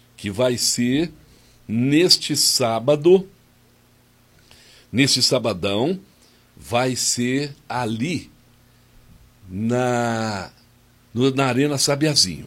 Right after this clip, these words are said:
tá? Na Arena Sabiazinho,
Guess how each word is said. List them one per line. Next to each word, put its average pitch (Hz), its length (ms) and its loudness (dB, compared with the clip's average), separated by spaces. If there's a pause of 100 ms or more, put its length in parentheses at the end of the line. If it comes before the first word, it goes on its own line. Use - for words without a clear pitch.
(280)
tá? 127 240 -4 (560)
Na 113 100 -6
Arena 135 300 -2
Sabiazinho, 127 840 -2